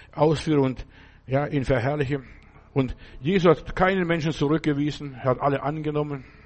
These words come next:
alle geliebt. Und die Liebe ist es, was einen heilt, die Liebe, ja. Die Liebe, die du von Gott empfingst. Und zuerst musst du die Liebe erfahren.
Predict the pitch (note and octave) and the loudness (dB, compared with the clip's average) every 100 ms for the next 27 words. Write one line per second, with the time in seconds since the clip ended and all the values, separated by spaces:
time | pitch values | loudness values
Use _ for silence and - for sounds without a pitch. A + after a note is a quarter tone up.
0 | - C3+ C3+ B2+ B2+ C3+ D#3 - - - | -2 2 4 2 0 0 -4 -10 -16 -18
1 | - - - - - - - - - - | -18 -20 -20 -20 -20 -20 -20 -20 -20 -18
2 | - B2 A2+ G#2+ A#2 A3+ A3+ E3+ B2 - | -4 2 2 2 4 6 6 6 4 2
3 | - - E3+ F3+ - D#3 - C3 B2+ C3+ | -20 4 8 8 6 0 2 0 4 4
4 | A#2+ A2+ C3+ D3 - - B2+ A#2 D3+ F#3+ | 4 2 2 0 -4 -4 -2 0 -2 -4
5 | E3+ C3+ - - - - - D3 F#3+ - | -6 -8 -12 -20 -20 -20 -6 -2 -2 -4
6 | - - - - - - - D3 D3+ G#3 | -18 -20 -20 -20 -20 -18 2 4 6 4
7 | F#3 E3 C#3+ A2 B2+ G#3 E3 C3 B2+ G3 | 4 4 2 4 2 4 2 2 0 -2
8 | - D#3 E3+ E3+ D#3 - - - - - | -2 -4 -2 -2 -4 -12 -16 -20 -12 -4
9 | C#3 C#3+ E3+ D#3+ C#3+ G3 F3 - - - | -2 0 -2 0 0 2 0 0 -20 -8
10 | - C3 D#3 F3+ D#3+ C#3 A2+ C#3 D3 D#3 | -2 0 0 0 0 -2 -2 -2 0 0